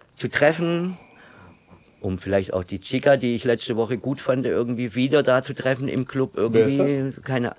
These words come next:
Speaker 1: also so als Gast jetzt zum
Speaker 2: Ach so.
Speaker 1: Beispiel, verstehst? Also das hat man so das Gefühl, dass es so ein bisschen schon wieder zurückkommt.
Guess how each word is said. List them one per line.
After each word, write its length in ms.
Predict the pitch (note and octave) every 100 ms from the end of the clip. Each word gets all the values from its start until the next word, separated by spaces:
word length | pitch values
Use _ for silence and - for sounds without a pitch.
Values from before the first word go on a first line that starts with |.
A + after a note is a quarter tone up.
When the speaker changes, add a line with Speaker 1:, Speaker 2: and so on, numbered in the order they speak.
| -
Speaker 1:
also 160 | A2 E2 A#2 - - _ -
so 300 | A#2+ A#2+ A2+ - - G3
als 260 | - A2 -
Gast 340 | - D3+ -
jetzt 320 | E3 D3+ D3+ -
zum 100 | C#3+
Speaker 2:
Ach 80 | C3+
so. 160 | B2 F#2+
Speaker 1:
Beispiel, 180 | D3+ C3 B2+
verstehst? 480 | C#3 - C#3 C#3+ - - - - -
Also 180 | B2+ C#3
das 160 | D3
hat 140 | D#3 D3+
man 140 | D3+
so 100 | D3+
das 220 | C3+ B2+
Gefühl, 440 | - C3+ D#3 E3 E3+
dass 200 | D3+ D3+
es 120 | C3+
so 100 | D3+
ein 80 | D3
bisschen 340 | D#3 D#3+ C#3+
schon 220 | C#3+ D3 C#3
wieder 220 | C#3+ C#3
zurückkommt. 680 | - - A2 - D3 D#3+